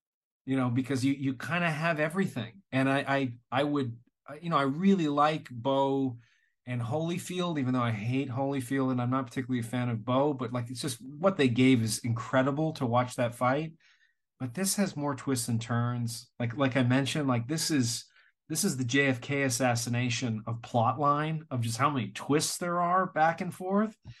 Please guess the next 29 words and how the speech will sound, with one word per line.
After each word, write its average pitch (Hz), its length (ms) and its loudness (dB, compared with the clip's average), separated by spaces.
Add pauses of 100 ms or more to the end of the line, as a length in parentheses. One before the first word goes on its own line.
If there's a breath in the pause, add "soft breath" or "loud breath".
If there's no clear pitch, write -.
(340 loud breath)
Um, 117 480 0
it's 135 220 -6
just, 143 420 -6 (220)
it's 135 200 -2
just 170 180 -4
fun 156 600 4
to 123 80 2
go 135 200 4
through 147 300 0
this 131 260 0
ride 120 600 2
because, 123 680 -2 (720)
um, 120 600 0 (960)
while 151 420 6
you 180 160 -4
were 160 180 2
actually 151 420 2
watching 135 560 0
in 123 140 -2
the 120 80 -2
lead 156 300 0
up 185 200 -2
to 139 140 -6
them, 113 240 -4
just 123 200 -6
nobody 226 320 2
saw 214 280 0
these 214 200 0
coming. 233 540 -6